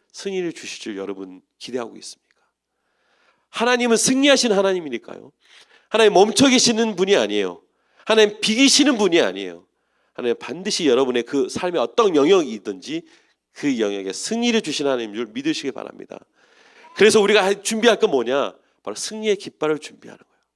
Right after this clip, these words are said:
승리의 깃발. 하나님, 이 영역에 하나님께서 승리 주십시오. 하나님, 이 영역에 승리를 주십시오. 공부입니까? 공부면 그 공부의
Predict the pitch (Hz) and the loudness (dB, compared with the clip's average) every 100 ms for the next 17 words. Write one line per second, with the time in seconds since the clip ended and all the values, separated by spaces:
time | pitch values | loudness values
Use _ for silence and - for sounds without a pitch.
0 | _ _ _ _ _ 147 151 104 _ _ | _ _ _ _ _ -20 -20 -20 _ _
1 | _ _ _ _ _ _ _ _ _ _ | _ _ _ _ _ _ _ _ _ _
2 | _ _ 127 123 123 147 185 202 151 131 | _ _ -4 -2 -4 -8 -4 2 4 4
3 | 131 120 135 160 - _ - 120 107 101 | 4 2 0 -2 -10 _ -8 -6 -6 -8
4 | 107 110 - 175 160 - - - - - | -14 -14 -12 -12 -12 -12 -14 -16 -18 -20
5 | _ _ _ _ _ _ 135 120 120 156 | _ _ _ _ _ _ -4 -4 -6 -10
6 | 185 180 147 165 160 135 95 - _ _ | -2 4 6 6 4 4 2 -4 _ _
7 | _ _ _ _ - 170 160 - 104 - | _ _ _ _ -14 -8 -8 -8 -14 -14
8 | 101 _ _ - 135 139 175 151 110 - | -16 _ _ -6 -6 -4 -6 -8 -14 -14
9 | 143 160 _ _ _ _ - 113 117 117 | -18 -18 _ _ _ _ -8 -8 -6 -6
10 | 110 123 - - 117 147 143 147 147 151 | -6 -8 -10 -12 -14 -14 -8 -2 -2 -4